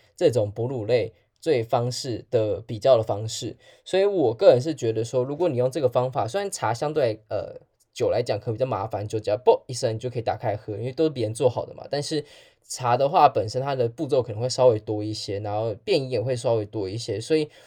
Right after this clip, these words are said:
我们会希望说在品茶的时候，我们要尽量把这些的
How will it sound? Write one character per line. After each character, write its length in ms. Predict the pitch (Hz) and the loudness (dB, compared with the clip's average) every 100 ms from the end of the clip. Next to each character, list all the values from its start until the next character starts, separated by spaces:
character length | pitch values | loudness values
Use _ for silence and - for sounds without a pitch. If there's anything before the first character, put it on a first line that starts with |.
| _ | _
我 80 | 117 | -6
们 100 | 117 | 2
会 160 | 165 | 2
希 220 | 151 - 160 | 2 0 2
望 220 | 170 143 | 2 2
说 200 | 139 135 | 2 2
在 220 | 156 131 | 6 6
品 240 | 123 110 | 6 -2
茶 220 | 101 107 104 | -6 -4 -2
的 80 | |
时 120 | 110 135 | -2 -2
候， 60 | |
我 40 | 113 | -2
们 80 | 104 | 0
要 80 | |
尽 240 | 117 - 208 | -2 -4 0
量 180 | 156 117 | 0 2
把 240 | 101 - | -2 -2
这 220 | - 139 | -2 -2
些 340 | 104 - 110 107 | -2 -6 -2 -2
的 440 | 104 95 - - | -2 -4 -6 -10